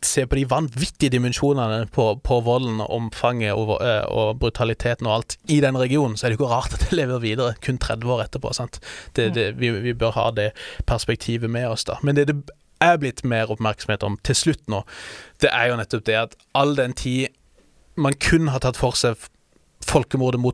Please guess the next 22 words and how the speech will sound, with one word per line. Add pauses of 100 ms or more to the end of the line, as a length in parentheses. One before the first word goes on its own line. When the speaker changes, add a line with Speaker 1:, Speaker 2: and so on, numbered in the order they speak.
Speaker 1:
tutsiene
og
ikke
også (720)
sett (200)
på
alvor
på
forbrytelsene
utført
av (160)
R
P
F
og
deres
allierte
i
Rwanda (100)
og
i
Kongo,